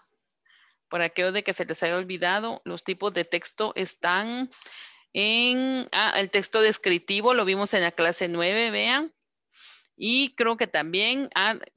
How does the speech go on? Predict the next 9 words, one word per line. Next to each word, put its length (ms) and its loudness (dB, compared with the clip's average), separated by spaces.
también 420 0
vimos 560 -4
textos, 800 -2
eh, 180 -2
los 240 -2
géneros, 580 0
los 180 -16
géneros. 600 -6
Pero 420 0